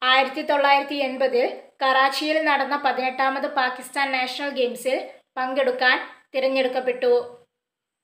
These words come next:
കറാച്ചി ഗെയിംസിൽ ഉഷ നാല് സ്വർണ്ണ മെഡലുകൾ നേടി. ആയിരത്തി തൊള്ളായിരത്തി എൺപതിൽ നടന്ന മോസ്കോ ഒളിമ്പിക്സിൽ പങ്കെടുക്കാനുള്ള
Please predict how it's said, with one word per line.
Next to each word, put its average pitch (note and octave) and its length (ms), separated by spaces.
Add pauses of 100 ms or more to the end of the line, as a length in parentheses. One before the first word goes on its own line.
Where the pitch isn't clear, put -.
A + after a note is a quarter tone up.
(380)
കറാച്ചി B3+ 500
ഗെയിംസിൽ C4 380 (360)
ഉഷ C4 160 (420)
നാല് C4+ 340
സ്വർണ്ണ C#4 340
മെഡലുകൾ B3 400 (100)
നേടി. B3 300 (1400)
ആയിരത്തി B3+ 400
തൊള്ളായിരത്തി C4 460 (120)
എൺപതിൽ C4+ 400
നടന്ന A#3 300 (400)
മോസ്കോ C4+ 360 (100)
ഒളിമ്പിക്സിൽ C#4 520
പങ്കെടുക്കാനുള്ള B3 720